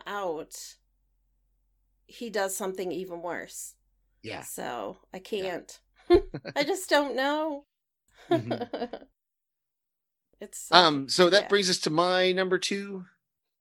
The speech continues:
Speaker 1: Yes.
Speaker 2: Okay, so my number two is the breakout, the breakout scene with Andre and Ruth, and I just loved how he, he talks about how we're gonna have to be not just ruthless, but we're gonna have to push it to the edge, 'cause he said that's what, what Wilford would do, is he'd push it,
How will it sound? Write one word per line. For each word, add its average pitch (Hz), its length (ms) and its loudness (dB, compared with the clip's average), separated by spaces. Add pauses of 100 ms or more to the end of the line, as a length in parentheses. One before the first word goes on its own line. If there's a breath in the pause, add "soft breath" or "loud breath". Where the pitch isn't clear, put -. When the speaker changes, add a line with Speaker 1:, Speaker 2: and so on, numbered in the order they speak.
(1040)
Speaker 1:
Yes. - 440 -8 (140)
Speaker 2:
Okay, 139 280 0 (180 soft breath)
so - 160 -2
my 220 140 4
number 233 160 2
two 196 260 2
is 151 260 4
the 139 100 -2
breakout, 127 640 0
the 127 60 -10
breakout 143 440 2
scene 117 380 -4
with 107 180 -10
Andre 123 440 -2
and 107 160 -8
Ruth, 117 300 -4
and 117 100 -6
I 123 60 -6
just 143 220 -4 (240 loud breath)
loved 151 280 6
how 143 140 6
he, 160 500 -4 (160 loud breath)
he 170 120 -6
talks 180 380 4
about 151 220 2
how 143 120 8
we're 143 140 0
gonna 143 180 2
have 139 240 -4
to 143 100 -6
be 123 200 -4
not 143 240 -2
just 135 260 -2
ruthless, 139 600 -2 (280 loud breath)
but 135 60 -6
we're 127 80 -4
gonna 135 80 -2
have 127 80 -4
to 123 80 -8
push 151 240 -2
it 139 140 -6
to 139 80 -4
the 127 200 -6
edge, 131 380 -2
'cause 117 100 -8
he 117 60 -8
said 117 160 -8
that's 127 220 -4
what, 123 80 -8 (120)
what 117 200 -6 (120)
Wilford 131 380 -4
would 123 120 -6
do, 127 180 -4
is 104 80 -6
he'd 107 180 -12
push 139 180 -4
it, 117 100 -12